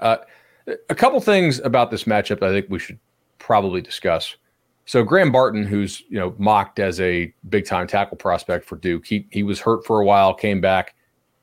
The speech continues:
His numbers have not been very good. So I'm wondering if he's trying to gut it out and play through something.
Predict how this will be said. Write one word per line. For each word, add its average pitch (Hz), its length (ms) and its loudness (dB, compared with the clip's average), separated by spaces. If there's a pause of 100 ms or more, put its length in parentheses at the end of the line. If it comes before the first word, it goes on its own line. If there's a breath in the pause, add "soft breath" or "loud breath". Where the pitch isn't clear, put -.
(360)
His 214 160 2
numbers 190 300 2
have 117 100 0
not 117 160 2
been 104 140 -2
very 95 220 0
good. 80 340 -4
So 113 100 0
I'm 113 140 2
wondering 143 340 2
if 104 160 0
he's 104 160 -2
trying 107 220 0
to 90 60 -4
gut 98 200 0
it 92 80 0
out 98 260 2
and 87 120 -16
play 92 220 -4
through 107 160 -4
something. 113 500 -4